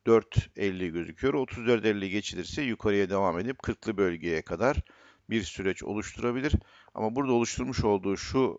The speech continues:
kanal durumu da, e, mutlaka çalışacaktır. O yüzden, e, yukarı devam etme ihtimali bana göre şu anda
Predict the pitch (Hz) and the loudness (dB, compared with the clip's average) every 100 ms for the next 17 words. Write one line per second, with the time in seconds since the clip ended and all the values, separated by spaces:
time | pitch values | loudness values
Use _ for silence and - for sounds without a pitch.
0 | - - 110 101 92 98 95 95 104 151 | -10 -2 2 4 2 -2 -4 -2 -2 -2
1 | 147 _ - - _ - 95 85 80 - | -4 _ -20 -20 _ -6 -4 -4 -4 -6
2 | - 85 104 101 - 98 95 107 92 92 | -4 -2 0 0 -2 -6 -4 -4 -2 -4
3 | _ 147 135 78 110 90 110 123 113 101 | _ -4 -2 -2 -2 -4 -2 -2 -2 -6
4 | 101 98 - _ 127 - 113 117 117 110 | -6 -6 -12 _ -12 0 2 2 0 2
5 | 110 113 107 101 - 107 - - 104 101 | 4 6 4 0 -2 -4 -4 -4 -2 0
6 | 104 - - - 101 104 92 104 - 107 | -2 -6 -14 -6 -2 -2 0 -2 0 0
7 | 95 92 113 127 | -2 0 -2 -2